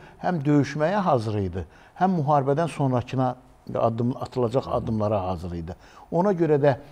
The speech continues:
e, siz qeyd etdiyiniz kimi, bir göz qırpımında keçsə də çox təlatümlü, eyni zamanda maraqlı,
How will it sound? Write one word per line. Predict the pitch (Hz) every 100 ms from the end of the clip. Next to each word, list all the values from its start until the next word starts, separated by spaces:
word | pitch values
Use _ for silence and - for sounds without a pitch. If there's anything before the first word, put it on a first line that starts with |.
| - - -
e, | 127 123
siz | - 151 143
qeyd | 151 135
etdiyiniz | 127 135 139 135
kimi, | 139 131 - - -
bir | 143 120
göz | 165 170 127
qırpımında | 147 - 143 139 139
keçsə | 143 - 135 - 180
də | 131 107 -
çox | 156 -
təlatümlü, | - 123 110 - 113 110 123 160 156 147 - - -
eyni | 135 127
zamanda | 110 110 110 107
maraqlı, | 107 110 107 98 127 143 147 147